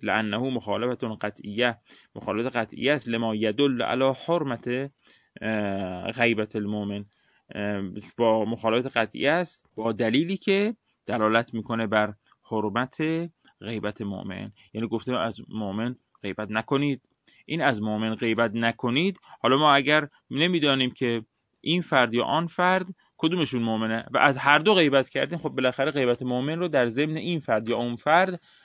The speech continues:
اه، تحقق پیدا کرده و این معصیت است. عقلم میگه که شما مخالفت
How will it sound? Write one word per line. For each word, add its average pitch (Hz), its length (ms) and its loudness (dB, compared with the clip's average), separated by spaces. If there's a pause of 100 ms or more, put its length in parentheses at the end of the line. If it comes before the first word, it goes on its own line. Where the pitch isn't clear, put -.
(140)
اه، 110 340 -2
تحقق 123 460 0
پیدا 98 220 -6
کرده 104 460 -6
و 107 60 -4
این 120 120 -2
معصیت 117 560 -4
است. 104 260 -6
عقلم 123 300 0
میگه 113 200 -4
که 139 180 -6
شما 117 240 -8
مخالفت 101 400 -6